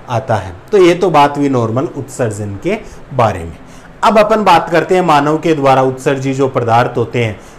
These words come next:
या जीवों के द्वारा उत्सर्जी पदार्थ मुख्य रूप से जो नाइट्रोजन अपशिष्ट पदार्थ अमोनिया, यूरिया और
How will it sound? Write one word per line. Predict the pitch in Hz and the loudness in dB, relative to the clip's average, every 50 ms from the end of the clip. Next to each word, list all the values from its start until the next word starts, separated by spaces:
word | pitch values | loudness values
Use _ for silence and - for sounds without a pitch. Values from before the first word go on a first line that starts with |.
| - - | -10 -4
या | 135 139 139 139 | 0 0 0 0
जीवों | 127 110 117 123 131 139 147 | 0 -4 -4 -2 -2 -2 0
के | 143 156 151 | 0 0 0
द्वारा | 143 135 135 131 127 131 | 0 2 2 2 2 2
उत्सर्जी | 131 127 131 - 139 127 123 131 127 | 0 -2 -2 -4 -4 -2 0 -2 -2
पदार्थ | 120 131 117 120 120 123 120 123 127 | -2 -2 0 2 2 2 2 0 -4
मुख्य | 120 120 - - 131 | -6 -6 -4 -2 -2
रूप | 123 120 120 | -2 -2 -2
से | - - 170 202 214 208 - - - - - - | -2 -2 -2 -2 -2 -2 -6 -12 -18 -18 -10 -4
जो | 120 135 131 | -2 0 0
नाइट्रोजन | 123 120 120 120 117 123 131 131 123 131 135 135 | 2 2 2 2 2 0 -2 -2 0 0 0 0
अपशिष्ट | 127 123 - - 139 123 - | 0 -2 -2 -4 -6 -6 -6
पदार्थ | - - 123 117 120 117 113 117 - - | -6 -6 -2 0 2 0 0 -2 -4 -6
अमोनिया, | 139 127 127 127 127 127 131 131 135 135 | -4 -2 -2 -2 0 0 0 0 0 0
यूरिया | 131 120 117 117 117 113 117 120 123 120 120 | 0 0 0 0 0 0 0 2 2 2 2
और | 123 135 175 | 2 2 0